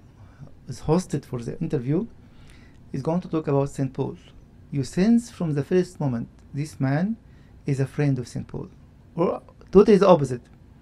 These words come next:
He heard about a man called Saint Paul, and he's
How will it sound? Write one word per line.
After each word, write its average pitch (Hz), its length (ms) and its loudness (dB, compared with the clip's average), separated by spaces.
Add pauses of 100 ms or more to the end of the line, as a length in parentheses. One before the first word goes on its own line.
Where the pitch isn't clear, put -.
(640)
He 151 160 2
heard 226 240 6
about 185 280 6
a 160 60 2
man 170 440 2
called 135 220 0
Saint 127 260 -4
Paul, 180 280 0 (500)
and 143 220 2
he's 131 300 -2